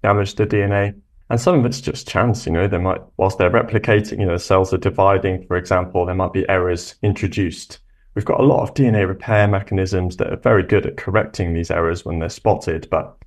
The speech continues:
inevitably some are passed on to the next generation of cells in our body as they divide.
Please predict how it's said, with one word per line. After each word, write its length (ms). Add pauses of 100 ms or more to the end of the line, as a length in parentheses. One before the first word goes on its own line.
(220)
inevitably 580
some 440 (240)
are 220
passed 360
on 340
to 120
the 100
next 440 (200)
generation 520
of 80
cells 420
in 80
our 80
body 300
as 100
they 140
divide. 480